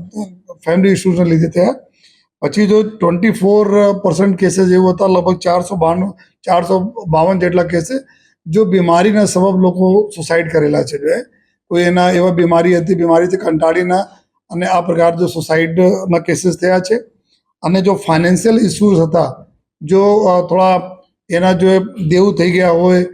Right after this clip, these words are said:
આર્થિક તંગી આવી ગયા હોય, ખોટમાં બિઝનેસ જતા રહ્યા હોય, આ પ્રકારના કેસીસ ટોટલ ઓગણીસ પર્સન્ટ છે, નાઇન્ટીન પર્સન્ટ,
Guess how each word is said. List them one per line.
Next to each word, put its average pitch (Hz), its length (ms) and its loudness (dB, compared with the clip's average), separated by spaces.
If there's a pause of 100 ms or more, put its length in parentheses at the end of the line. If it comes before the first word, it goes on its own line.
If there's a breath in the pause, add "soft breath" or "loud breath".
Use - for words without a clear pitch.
(280 loud breath)
આર્થિક 165 280 -2
તંગી 175 340 0
આવી 175 240 2
ગયા 175 220 2
હોય, 180 280 2 (220)
ખોટમાં 190 640 0
બિઝનેસ 175 360 0
જતા 175 300 0
રહ્યા 175 140 2
હોય, 175 300 2 (480 soft breath)
આ 180 80 0
પ્રકારના 180 440 -2
કેસીસ 185 540 -2
ટોટલ 190 280 0
ઓગણીસ 202 440 0
પર્સન્ટ 165 340 -2
છે, 165 140 -8
નાઇન્ટીન 170 420 -2
પર્સન્ટ, 175 360 -4